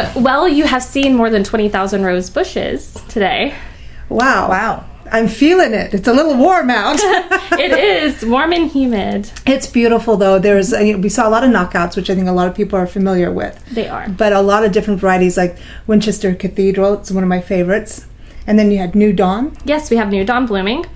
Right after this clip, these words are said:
Speaker 1: We also had Lady Banks climbing. She wasn't in bloom today, but she was gorgeous anyway.
Speaker 2: And then what was the one rose you were telling us about that, is it the Peggy Martin?
Speaker 1: Peggy Martin, yes. She is a survivor. She actually survived Katrina, the hurricane.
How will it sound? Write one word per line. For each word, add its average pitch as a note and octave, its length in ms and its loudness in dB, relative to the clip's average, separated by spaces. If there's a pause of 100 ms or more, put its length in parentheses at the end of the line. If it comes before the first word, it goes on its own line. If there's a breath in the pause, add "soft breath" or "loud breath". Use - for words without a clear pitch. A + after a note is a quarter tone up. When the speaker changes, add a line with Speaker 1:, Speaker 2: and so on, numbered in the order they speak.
(260 loud breath)
Speaker 1:
We A#3+ 100 2
also G#3+ 380 0
had G#3+ 440 -4
Lady G#3 220 0
Banks A3+ 260 -4
climbing. G#3 420 -2
She A#3 140 -8
wasn't A#3 320 -4 (100)
in C4+ 100 -4
bloom B3 220 -4
today, A#3 300 -4
but G#3+ 160 -8
she - 140 -8
was A3 260 -10
gorgeous A#3 460 -6
anyway. A3 480 -4 (580 loud breath)
Speaker 2:
And C#4+ 140 6
then D#4 280 2
what G4 240 2
was F4 220 4
the C4 80 2
one A#3+ 240 4
rose G#3+ 220 2
you G#3 80 2
were G3 60 2
telling G3+ 320 -2
us G3 100 -6
about F#3 380 -2
that, F#3 260 -2 (500 loud breath)
is A3 160 -2
it - 160 -6
the G#3+ 80 2
Peggy A#3+ 300 0
Martin? A3+ 420 0
Speaker 1:
Peggy B3+ 300 -2
Martin, G#3+ 640 -2
yes. G#3 600 -4
She B3+ 200 -4
is A3+ 160 -2
a G#3+ 100 0
survivor. G3 720 -2
She - 160 -10
actually G3+ 320 -6
survived G3+ 560 -6
Katrina, G3+ 720 -8
the G3 140 -8
hurricane. A3 460 -10